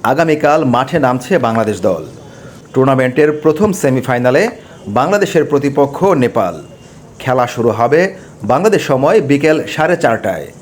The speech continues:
দ্বিতীয় সেমিফাইনালে ভারত লড়বে মালদ্বীপের বিপক্ষে। এ গ্রুপের চ্যাম্পিয়ন হয়ে সেমিফাইনালে এসেছে বাংলাদেশ দল। প্রথম ম্যাচে মালদ্বীপের সাথে দুই দুই গোলে ড্র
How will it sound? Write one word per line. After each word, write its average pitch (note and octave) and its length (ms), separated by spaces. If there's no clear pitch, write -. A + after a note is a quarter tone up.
দ্বিতীয় F#3 360
সেমিফাইনালে D3+ 680
ভারত C#3 400
লড়বে D3+ 380
মালদ্বীপের D3+ 580
বিপক্ষে। G#2+ 680
এ F3+ 160
গ্রুপের F3+ 420
চ্যাম্পিয়ন F3 400
হয়ে D3+ 280
সেমিফাইনালে D3+ 680
এসেছে D3+ 380
বাংলাদেশ A2+ 420
দল। F2+ 240
প্রথম C3+ 340
ম্যাচে C3+ 460
মালদ্বীপের E3 480
সাথে D#3+ 460
দুই B2+ 280
দুই E3 180
গোলে C3+ 240
ড্র A#2 340